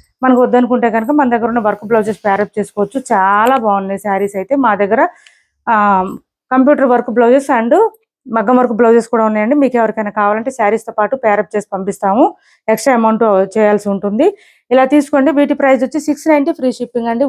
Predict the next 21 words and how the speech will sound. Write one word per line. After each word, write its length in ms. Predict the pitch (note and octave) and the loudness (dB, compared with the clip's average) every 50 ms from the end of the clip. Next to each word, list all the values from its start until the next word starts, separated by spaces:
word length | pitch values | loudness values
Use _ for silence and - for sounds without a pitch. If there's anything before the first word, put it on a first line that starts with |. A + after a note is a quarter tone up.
| A3+ A3+ | 2 2
only 200 | A#3+ B3 D4 D#4 - | 2 2 2 0 0
సిక్స్ 200 | C4+ B3+ B3+ - C4 C4 | -2 -6 -4 -2 0 0
నైంటీ 200 | B3 A#3+ D4+ C#4+ C#4 | 2 2 0 -2 0
ఫ్రీ 100 | A#3 G#3+ E3+ | -2 -2 -2
షిప్పింగ్, 340 | - F#3 F3+ - E3+ D#3 D#3 - _ _ _ _ _ _ _ _ _ - B3+ | -4 -8 -10 -8 -10 -10 -10 -10 _ _ _ _ _ _ _ _ _ 0 2
only 240 | C4+ D4+ D#4+ F4+ F#4+ F4+ - | 4 4 4 4 4 2 2
సిక్స్ 200 | D#4 - - D#4 D#4 | -2 -2 0 2 2
నైంటీ 240 | D#4 D#4 D4 E4+ F4+ F4 | 4 4 2 2 -2 -2
ఫ్రీ 120 | - C4+ B3+ B3+ C4+ | -2 -2 -2 0 -2
షిప్పింగ్ 340 | B3+ B3+ - B3+ B3 A#3+ A#3+ | -4 0 0 0 0 0 0
అండి. 120 | B3+ C#4+ C#4 - | -2 -2 -2 -2
చాలా 220 | B3 A3 A3+ B3 C4 B3+ B3+ | -2 0 2 0 0 0 0
చాలా 180 | A#3 A3+ B3 B3 B3 A3+ | 0 0 0 0 0 -2
తక్కువ 240 | G#3+ - - B3+ B3+ A#3+ | -2 0 -2 -2 0 0
ప్రైస్, 240 | A3 G#3+ G#3+ G#3 C4+ A#3 A3+ | 0 0 2 2 4 4 4
రీజనబుల్ 340 | A3 A#3 B3 A#3+ A3+ A#3 A3 - | 4 2 2 2 2 0 2 2
ప్రైజెస్ 320 | A3 G#3+ G3+ G#3+ G3+ G3+ G#3+ G3+ | 0 0 0 -2 -4 -6 -10 -10
మన 160 | G3+ G3+ G3+ G3 | -8 -6 -6 -8
అన్ని 160 | G3+ A3 A#3 - - | -6 -8 -10 -10 -6
కూడా. 160 | G3+ A3+ C4 D4 - - _ _ _ _ _ _ _ _ _ _ _ - - _ _ _ _ _ _ _ _ _ _ _ _ _ _ _ _ _ _ _ _ _ _ _ _ _ _ _ _ _ _ _ _ _ _ _ A3 A#3+ | -4 -4 -4 -4 -6 -10 _ _ _ _ _ _ _ _ _ _ _ -18 -18 _ _ _ _ _ _ _ _ _ _ _ _ _ _ _ _ _ _ _ _ _ _ _ _ _ _ _ _ _ _ _ _ _ _ _ -2 -2
నెక్స్ట్ 220 | A#3+ - - C#4+ | -2 -2 -4 -2